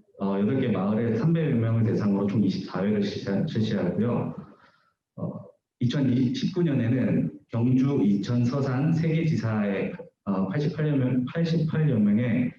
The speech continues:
총 삼 회에 걸쳐 리더 그룹 대상, 즉 마을 이장, 그리고 수감원, 공사 물관리 담당자 대상으로 교육을 실시하였습니다. 그리고 금년에는 농민 대상으로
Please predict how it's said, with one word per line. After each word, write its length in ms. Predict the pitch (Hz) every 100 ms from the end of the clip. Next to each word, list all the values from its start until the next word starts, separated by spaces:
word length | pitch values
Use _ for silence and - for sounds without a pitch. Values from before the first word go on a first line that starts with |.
| _ _ _
총 180 | 156
삼 220 | 156 175 175
회에 180 | 165
걸쳐 640 | - 92 - 113 90 - - - -
리더 200 | 127 156
그룹 280 | 151 127 101
대상, 360 | 98 101 87
즉 240 | - 107 -
마을 380 | 98 110 104 92
이장, 520 | 98 107 151 - - _ _
그리고 380 | 98 92 92 90
수감원, 600 | 90 - 123 90 - -
공사 280 | 101 110
물관리 460 | 117 104 110 120 117
담당자 440 | 101 95 101 98 95
대상으로 420 | 87 104 92 98
교육을 280 | 98 95 98
실시하였습니다. 960 | - 107 113 95 87 80 78 85 78 - _ _ _ -
그리고 220 | 113 117
금년에는 840 | 120 135 151 135 123 147 196 -
농민 380 | 104 127 147 151
대상으로 720 | - 120 110 101 113 87 -